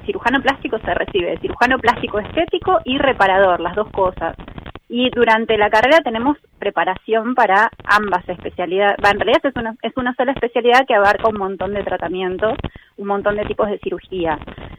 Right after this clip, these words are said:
Nosotros no solamente hacemos cirugías estéticas, por supuesto, hacemos, eh, tratamientos de colgajos en pacientes, por ejemplo, con, con alteraciones neuromusculares,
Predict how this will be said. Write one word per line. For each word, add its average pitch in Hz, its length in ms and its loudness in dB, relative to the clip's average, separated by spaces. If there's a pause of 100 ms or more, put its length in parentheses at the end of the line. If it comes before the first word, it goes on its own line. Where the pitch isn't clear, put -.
(160)
Nosotros 311 380 4
no 277 160 4
solamente 254 480 2
hacemos 202 380 -4
cirugías 196 360 -6
estéticas, 180 560 -4
por - 140 -10
supuesto, 202 420 0
hacemos, 220 360 -4 (420)
eh, 190 400 2
tratamientos 208 540 0
de 208 100 -2
colgajos 220 840 2
en 208 80 -6
pacientes, 202 480 -8
por 220 100 -4
ejemplo, 208 400 -4
con, 180 600 -6
con 190 220 -2
alteraciones 180 600 -4
neuromusculares, 208 1080 2